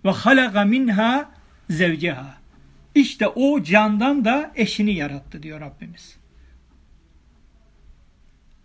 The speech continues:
Adem Aleyhisselam'ın eşini bizatihi alet, Adem Aleyhisselam'ın kendi bedeninden yarattı. Ayet-i kerime neresinden yarattığını anlatmıyor.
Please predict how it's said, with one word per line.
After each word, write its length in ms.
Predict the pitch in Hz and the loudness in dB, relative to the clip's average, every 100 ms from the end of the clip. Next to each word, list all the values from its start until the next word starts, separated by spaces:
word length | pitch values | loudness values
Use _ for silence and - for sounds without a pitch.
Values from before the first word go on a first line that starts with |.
| _ _ - _ | _ _ -20 _
Adem 320 | - 170 226 208 | -4 0 0 0
Aleyhisselam'ın 840 | 190 175 - 175 175 160 160 151 - | -2 -6 -6 -4 -4 -6 -8 -10 -4
eşini 480 | 220 - 208 262 240 | -2 -2 -2 -2 -2
bizatihi 560 | 220 214 185 180 202 | 0 0 -2 -4 -6
alet, 340 | 214 190 196 170 - | -4 -8 -8 -10 -14
Adem 360 | 180 165 202 220 | -8 -4 -2 -2
Aleyhisselam'ın 880 | 190 180 175 196 185 180 214 269 - | -2 -4 -8 -6 -6 -4 -4 -4 -6
kendi 560 | - 208 185 170 208 175 | -8 -6 -4 -4 -6 -4
bedeninden 760 | 165 170 175 170 165 180 147 - - _ - | -6 -4 -4 -4 -6 -6 -6 -10 -20 _ -16
yarattı. 380 | - 165 - - - - - - - - - _ - | -14 -14 -18 -20 -20 -20 -20 -20 -20 -20 -20 _ 2
Ayet-i 400 | 202 254 294 - | 4 4 0 0
kerime 580 | 247 240 233 262 311 - - - - - - - - - - | 0 2 2 0 -2 -8 -20 -20 -20 -20 -20 -20 -20 -20 -2
neresinden 680 | 202 302 302 - 226 226 220 | 4 6 4 0 -2 0 0
yarattığını 560 | 214 214 214 - 214 | 0 0 -2 -4 -2
anlatmıyor. 640 | 196 190 226 226 165 151 | -2 -2 -2 -4 -10 -10